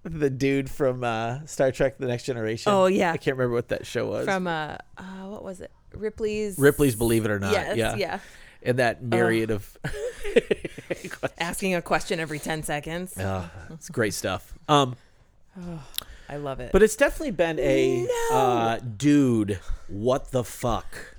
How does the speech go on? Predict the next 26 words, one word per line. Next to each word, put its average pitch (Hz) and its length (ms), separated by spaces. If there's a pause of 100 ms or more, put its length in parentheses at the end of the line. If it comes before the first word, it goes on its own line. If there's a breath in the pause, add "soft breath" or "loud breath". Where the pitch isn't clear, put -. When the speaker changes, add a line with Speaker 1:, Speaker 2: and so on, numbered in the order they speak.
Speaker 2:
God - 400 (200)
damn - 100 (260)
it. - 480
<sighs> - 580
The 180 60
amount 175 280
of 185 80
times 151 360
that - 100
I 143 120
have 147 160 (180)
Speaker 1:
This 170 180
is 190 140
your 107 140
fucking - 480 (100)
fault. - 100 (100)
Speaker 2:
It's - 140 (160)
not 202 120 (120 loud breath)
my - 80 (160 loud breath)
Speaker 1:
It 165 180
is, 123 300
because 117 340
you 127 60
were 120 100
so 123 180
like, 98 180